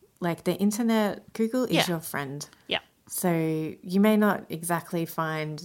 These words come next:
Speaker 1: that, you know, random, um,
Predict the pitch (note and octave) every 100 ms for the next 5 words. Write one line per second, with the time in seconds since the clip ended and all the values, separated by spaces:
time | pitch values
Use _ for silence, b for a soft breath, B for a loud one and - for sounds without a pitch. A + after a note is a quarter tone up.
0 | F#3+ E3+ D#3+ D3+ - - b b b b
1 | b b _ _ - D3+ D3 D3 D#3+ D3+
2 | D#3+ E3 E3 D#3+ D#3 D3+ D3+ D3+ D3+ D3
3 | - _ _ _ _ _ _ _ _ _
4 | _ _ - D3+ C#3+ C3+ G#2+